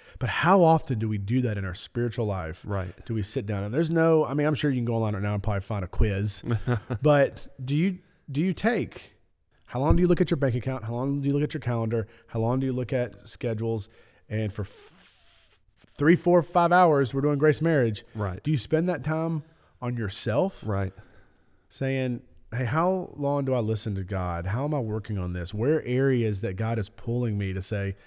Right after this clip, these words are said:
Speaker 1: 'Hey, you need to have a renewed mind
Speaker 2: Mm.
Speaker 1: and in your pride,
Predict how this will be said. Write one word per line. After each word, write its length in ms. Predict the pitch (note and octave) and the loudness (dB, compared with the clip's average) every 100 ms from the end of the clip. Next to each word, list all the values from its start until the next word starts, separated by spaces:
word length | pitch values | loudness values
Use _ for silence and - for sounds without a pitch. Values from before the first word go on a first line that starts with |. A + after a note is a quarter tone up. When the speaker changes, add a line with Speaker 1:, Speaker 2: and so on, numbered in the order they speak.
| _ | _
Speaker 1:
'Hey, 120 | - A#2+ | -6 -2
you 160 | G#2+ | 0
need 140 | C3 A#2+ | 0 0
to 60 | |
have 160 | A2+ A2+ | 0 -2
a 80 | G#2+ | -2
renewed 640 | G#2+ G2+ G#2 A#2+ B2+ B2+ | -2 -2 0 0 0 0
mind 540 | C#3 D#3 C3+ A2+ A2 | -2 0 0 0 0
Speaker 2:
Mm. 400 | G#2+ G#2 G2+ G2 F2+ - _ | -2 -4 -4 -6 -8 -16 _
Speaker 1:
and 500 | B2 A#2 A2+ A2+ A2+ - _ _ _ _ _ _ _ _ _ _ _ | -4 -2 -2 -2 -6 -10 _ _ _ _ _ _ _ _ _ _ _
in 140 | A#2+ A#2 | -6 -4
your 100 | A2 | -4
pride, 600 | - A2 F#2+ D#2+ E2 | -2 -2 -2 -6 -8